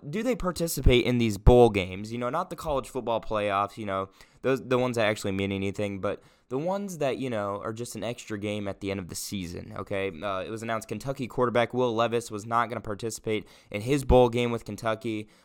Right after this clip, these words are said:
Uh, we've seen it with other players in the past not participating in their bowl games. Christian McCaffrey, to name one. Um, you know, honestly, with these star college players not going for these bowl games that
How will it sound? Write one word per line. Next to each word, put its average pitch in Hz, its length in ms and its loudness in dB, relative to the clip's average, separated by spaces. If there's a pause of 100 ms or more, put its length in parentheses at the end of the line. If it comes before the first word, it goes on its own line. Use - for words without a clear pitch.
(120)
Uh, 101 260 0
we've 104 160 -6
seen 120 240 -6
it 107 120 -8 (800)
with 120 120 0
other 123 180 6
players 117 300 2
in 113 40 -6
the 104 80 -4
past 110 340 0
not 110 280 -2
participating 107 640 -4
in 98 320 -8
their 104 220 -2
bowl 101 200 2
games. 104 300 -2
Christian 110 300 -6
McCaffrey, 101 500 0
to 95 60 -8
name 95 280 -6
one. 92 280 -6 (380)
Um, 95 580 2
you 131 120 -2
know, 135 160 -2
honestly, 160 480 -4
with 135 200 -8
these 131 140 -10
star 147 320 0
college 131 380 -6
players 107 320 -6
not 107 560 -4
going 107 320 2
for 110 140 2
these 101 160 2
bowl 104 260 6
games 95 360 -2
that 98 200 -4